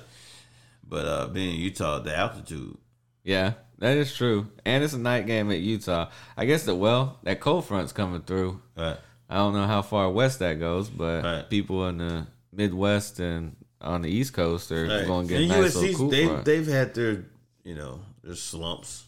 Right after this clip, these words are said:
Speaker 2: Yeah.
Speaker 1: You would think, you know, that, because you just expect them with all the talent they have to constantly
Speaker 2: Oh,
Speaker 1: click.
Speaker 2: yeah, just keep winning.
Speaker 1: Yeah, but there's some times that they, they just kind of fade away there on offense a little bit.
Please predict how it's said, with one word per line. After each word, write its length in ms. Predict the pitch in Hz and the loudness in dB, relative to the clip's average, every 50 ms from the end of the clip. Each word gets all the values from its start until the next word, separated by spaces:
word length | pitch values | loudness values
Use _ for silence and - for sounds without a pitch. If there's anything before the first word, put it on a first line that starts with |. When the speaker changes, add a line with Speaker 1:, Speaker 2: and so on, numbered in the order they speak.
| _ _ _ _ _ | _ _ _ _ _
Speaker 2:
Yeah. 340 | - 101 92 71 69 71 78 90 - - _ - | 0 0 0 2 0 -2 -4 -8 -10 -16 _ -16
Speaker 1:
You 160 | 60 78 90 | -12 -10 -8
would 160 | 85 80 78 | -8 -10 -8
think, 280 | - 85 87 87 95 - - | -8 -8 -8 -8 -10 -14 -14
you 140 | - - 87 | -12 -12 -10
know, 140 | 85 78 78 | -8 -8 -8
that, 360 | 80 - - - - - - | -8 -10 -12 -14 -18 -18 -10
because 440 | - 92 107 110 - - 127 107 107 | -6 -4 -4 -4 -2 0 0 0 0
you 80 | 113 | 0
just 280 | 104 98 92 - - - | 0 0 -2 -2 -4 -8
expect 300 | - - 101 92 87 - | -6 -2 -2 -2 -2 -4
them 120 | 85 80 | -6 -8
with 100 | 78 76 | -6 -4
all 140 | 78 76 71 | -4 -4 -4
the 40 | 71 | -4
talent 280 | - - 85 80 62 60 | -2 0 0 0 -2 -4
they 80 | 76 | -6
have 120 | 80 73 - | -6 -6 -8
to 60 | 73 | -8
constantly 560 | - 80 78 78 - - 62 62 - - - _ _ _ _ | -8 -8 -8 -8 -8 -12 -14 -16 -16 -20 -20 _ _ _ _
Speaker 2:
Oh, 180 | - 131 107 80 | 0 2 2 4
Speaker 1:
click. 100 | 76 - | 4 2
Speaker 2:
yeah, 160 | 69 73 73 | 2 2 0
just 160 | 73 71 - | -2 -6 -4
keep 160 | - 98 85 69 | -2 -2 0 0
winning. 400 | 76 90 87 80 73 67 65 - - - | 0 0 0 0 -2 -4 -6 -8 -10 -4
Speaker 1:
Yeah, 240 | - 87 87 85 80 | 0 2 2 2 0
but 280 | 78 - 92 87 78 | 0 0 0 0 2
there's 240 | 73 101 110 123 120 | 2 2 2 2 2
some 100 | 135 131 | 0 -2
times 360 | 127 151 131 120 110 110 107 | 0 2 2 2 2 2 2
that 160 | 104 98 78 87 | 0 0 0 0
they, 160 | 101 98 98 | 0 -2 -2
they 180 | 80 82 82 | -2 -4 -6
just 160 | - - - - | -6 -8 -6 -2
kind 240 | 139 120 117 107 | -2 0 0 0
of 140 | 101 95 85 | 0 -2 -4
fade 440 | - - - - - 113 104 104 95 | -8 -14 -16 -4 -2 0 2 2 2
away 360 | 92 90 90 92 92 92 90 | 0 -2 -2 0 0 0 0
there 280 | 85 87 87 90 90 90 | 2 2 2 2 2 2
on 280 | 87 87 85 82 82 82 | 0 -2 -2 -2 -2 -2
offense 320 | 80 - 92 85 78 80 | -4 -4 -6 -6 -4 -6
a 60 | 87 | -6
little 180 | 80 78 78 78 | -6 -4 -4 -6
bit. 360 | 78 82 85 90 98 85 - | -4 -4 -2 -2 -2 -4 -6